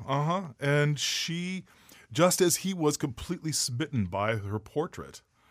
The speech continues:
she's very much smitten by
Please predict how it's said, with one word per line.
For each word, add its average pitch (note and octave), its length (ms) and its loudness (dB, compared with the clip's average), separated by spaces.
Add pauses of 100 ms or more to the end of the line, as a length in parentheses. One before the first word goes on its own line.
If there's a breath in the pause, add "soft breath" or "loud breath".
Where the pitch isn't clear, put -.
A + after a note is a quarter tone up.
(1080 soft breath)
she's E3 320 0
very B2+ 240 4
much A#2 160 0
smitten G#2+ 300 -4
by G2 240 0